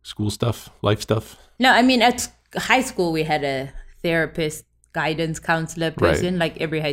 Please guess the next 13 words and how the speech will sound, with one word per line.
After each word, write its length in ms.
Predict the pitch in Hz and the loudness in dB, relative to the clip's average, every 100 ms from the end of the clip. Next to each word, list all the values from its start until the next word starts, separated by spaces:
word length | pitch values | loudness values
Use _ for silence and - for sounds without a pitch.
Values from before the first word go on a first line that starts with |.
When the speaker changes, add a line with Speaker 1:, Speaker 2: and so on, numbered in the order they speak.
| - | -6
Speaker 2:
school 180 | 139 151 | -8 -6
has 180 | 135 | -4
that. 260 | 139 151 - - | -4 -4 -6 0
Speaker 1:
Yeah. 260 | 87 76 - - | 0 0 -4 -4
Speaker 2:
But 220 | 185 170 | 0 0
when 120 | 190 | 0
I 60 | 185 | 0
went 220 | 190 185 | 0 -2
to 380 | 175 165 160 156 | 0 0 -2 -4
college 560 | - 180 190 156 147 | -2 2 2 2 0
here, 360 | 185 175 151 143 | 0 2 2 0
they 200 | 147 143 | 0 -2
had 440 | 147 143 143 - | -2 -2 -4 -8